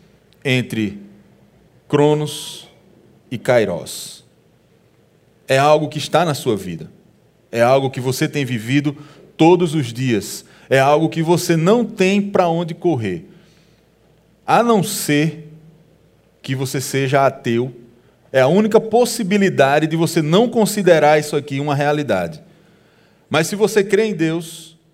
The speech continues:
você tá envolvido nessa situação, você está envolvido nessa escolha entre o Cronos e o Kairos. E eu, vamos ler somente o versículo,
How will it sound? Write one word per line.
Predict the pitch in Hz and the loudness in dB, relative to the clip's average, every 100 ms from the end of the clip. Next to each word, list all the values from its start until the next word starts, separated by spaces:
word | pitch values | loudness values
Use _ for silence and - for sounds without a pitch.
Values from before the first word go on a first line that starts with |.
| _ | _
você | 120 135 | -12 -8
tá | 139 | -6
envolvido | 143 147 131 120 127 123 - - _ _ - | -4 -4 -4 -4 -4 -6 -12 -20 _ _ -8
nessa | 107 120 135 | -2 0 -2
situação, | 131 123 131 113 - 117 117 | -8 0 0 0 -4 -4 -4
você | 110 | -6
está | 123 123 | -4 -2
envolvido | 123 143 120 113 143 135 135 - - _ - | 0 0 -2 0 0 0 -8 -14 -20 _ 0
nessa | 123 127 135 | 0 0 -4
escolha | - - 139 131 131 131 - - - - - | -6 -2 2 4 2 -2 -18 -20 -20 -18 -4
entre | 123 135 143 | -2 -2 -2
o | 139 | -4
Cronos | - 143 147 147 143 - - - 139 | -2 2 2 2 -2 -6 -14 -12 -6
e | 135 | -6
o | |
Kairos. | 131 135 127 104 90 80 - - - _ _ _ _ _ _ _ _ _ _ _ _ - | 0 2 4 2 0 -4 -12 -16 -20 _ _ _ _ _ _ _ _ _ _ _ _ -4
E | 123 | 0
eu, | 143 147 135 - - _ - _ _ _ _ _ _ _ _ _ _ _ _ _ _ - | 2 2 -2 -8 -20 _ -20 _ _ _ _ _ _ _ _ _ _ _ _ _ _ 0
vamos | 156 190 135 | 0 2 2
ler | 160 156 | 4 4
somente | - - 139 139 151 147 - - - _ _ _ _ _ _ _ _ _ _ - | 2 -4 -2 -2 -4 -6 -16 -18 -20 _ _ _ _ _ _ _ _ _ _ -8
o | 123 | -4
versículo, | 131 135 - - 139 135 143 139 139 127 107 | 2 0 0 -4 -6 -2 -2 0 -2 -4 -6